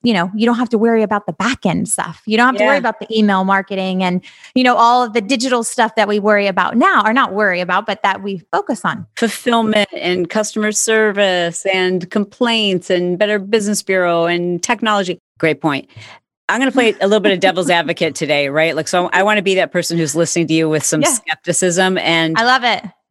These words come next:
Speaker 2: so a lot of times when people were in network marketing and then they leave to go do something else, they always say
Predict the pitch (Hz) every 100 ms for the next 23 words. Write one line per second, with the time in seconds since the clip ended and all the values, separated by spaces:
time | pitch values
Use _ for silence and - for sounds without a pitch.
0 | _ - - 277 247 240 - _ 226 294
1 | 415 269 262 220 220 196 220 208 196 190
2 | 170 180 180 _ - 277 269 240 185 208
3 | 190 175 190 175 175 180 175 170 165 202
4 | 220 190 196 190 180 175 185 175 175 165
5 | 170 - - _ _ _ _ _ - 175
6 | 220 226 208 214 208